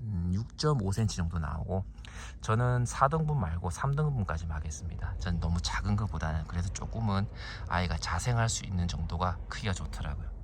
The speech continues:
뒤쪽까지도 철화 입김 좋습니다. 백칠십팔 번이고 꽃눈 오만 원이에요.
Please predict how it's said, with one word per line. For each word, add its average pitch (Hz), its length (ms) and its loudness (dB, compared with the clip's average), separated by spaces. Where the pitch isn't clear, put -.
뒤쪽까지도 98 600 -4
철화 92 260 -4
입김 82 260 -6
좋습니다. - 640 -8
백칠십팔 107 560 -2
번이고 120 320 0
꽃눈 104 540 0
오만 95 280 4
원이에요. 73 380 -4